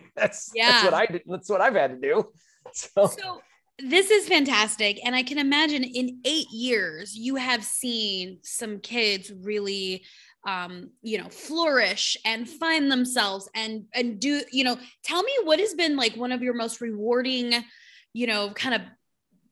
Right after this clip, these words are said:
Speaker 2: things to kind of come back to you or, or happen in, in your time with the, the, this theater.
Speaker 1: So there, there are a lot. Um, so I, I think I'll share the most recent.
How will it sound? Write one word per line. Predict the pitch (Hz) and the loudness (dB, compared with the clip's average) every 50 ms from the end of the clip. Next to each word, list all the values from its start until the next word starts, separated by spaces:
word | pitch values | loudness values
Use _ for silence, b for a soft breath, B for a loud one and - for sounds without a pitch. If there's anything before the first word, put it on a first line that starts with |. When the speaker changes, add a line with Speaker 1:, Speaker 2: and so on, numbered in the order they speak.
| _ - | _ -2
Speaker 2:
things | 311 311 285 277 247 - | 0 2 2 2 0 -2
to | - 254 | -4 -4
kind | 247 - 262 233 | -4 -4 -4 -4
of | - | -4
come | - - 262 247 220 | -4 -2 -2 2 4
back | 226 214 214 214 - | 4 4 4 2 -2
to | - - 247 | -8 -4 -2
you | 240 233 220 208 | 0 2 2 0
or, | 190 185 | 0 -2
or | 175 196 208 196 | -6 -6 -6 -4
happen | - - 247 247 247 247 214 190 185 180 190 202 - - | -2 -2 -2 -2 -2 0 -2 -2 -2 -6 -12 -12 -8 -6
in, | 233 233 | -6 -6
in | 220 - 226 214 | -4 -4 -4 -4
your | 202 190 | -4 -4
time | 190 - - 208 208 196 196 196 | -6 -6 -6 -4 -2 -2 -2 -4
with | 190 190 | -6 -10
the, | - 180 - | -12 -16 -12
the, | 202 196 208 - 185 | -10 -10 -10 -10 -12
this | 196 196 185 - | -12 -12 -10 -8
theater. | - 196 190 180 175 - - 240 214 _ _ _ _ _ _ _ _ _ _ | -6 -4 -4 -4 -6 -8 -10 -12 -14 _ _ _ _ _ _ _ _ _ _
Speaker 1:
So | - - 185 180 175 170 160 165 160 147 B B B B B B B 180 | -4 0 2 4 6 6 6 6 4 2 B B B B B B B 0
there, | 170 180 180 180 - 175 151 | 2 4 4 4 2 2 2
there | 226 226 202 | 2 4 4
are | 170 | 4
a | 151 | 4
lot. | 139 127 123 113 110 110 110 117 - - B B B B B B - | 2 2 0 0 0 -2 -4 -6 -10 -16 B B B B B B -4
Um, | 131 131 127 123 127 127 123 | -2 0 0 0 -2 -2 -4
so | - 143 135 | -2 -2 -2
I, | 131 - | 0 -2
I | 147 | -2
think | 127 160 151 | -2 0 0
I'll | 160 147 | 0 0
share | - - 156 139 | 0 0 0 0
the | 127 131 | 2 0
most | 123 117 110 - | -2 -2 -4 -6
recent. | 113 107 101 104 110 101 - - - - - - | -8 -10 -8 -8 -8 -8 -10 -12 -14 -16 -18 -20